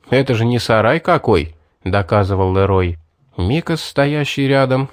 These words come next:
задумчиво слушал спорящих. «Я тоже думаю, что подвал должен быть», высказал он, наконец, свое мнение.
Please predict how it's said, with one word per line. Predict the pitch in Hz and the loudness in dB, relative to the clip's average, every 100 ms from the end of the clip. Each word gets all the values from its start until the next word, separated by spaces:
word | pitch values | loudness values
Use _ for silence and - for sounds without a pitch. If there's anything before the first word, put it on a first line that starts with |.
| _ | _
задумчиво | 78 76 92 139 165 170 180 | -4 -2 -2 -4 -6 -6 -8
слушал | - 120 117 120 107 | -6 -4 -2 -2 -4
спорящих. | - 117 107 104 - 98 - _ _ _ _ _ _ | -4 0 2 2 -2 -6 -8 _ _ _ _ _ _
«Я | 82 87 143 151 | -4 0 0 0
тоже | 180 214 170 | 0 0 0
думаю, | 135 139 143 131 117 | 0 0 2 0 -2
что | - | -4
подвал | 113 107 101 117 113 | 0 0 2 2 2
должен | 117 180 131 107 95 | 2 0 0 0 0
быть», | 85 - - _ - | -2 -6 -14 _ -8
высказал | 82 120 170 - 165 165 151 | -6 -4 -6 -6 -4 -4 -2
он, | 131 147 | -2 -2
наконец, | 139 123 110 117 - | -2 -2 0 -4 -4
свое | 113 110 110 | -2 0 0
мнение. | 123 131 117 92 78 - | 0 0 0 0 -4 -8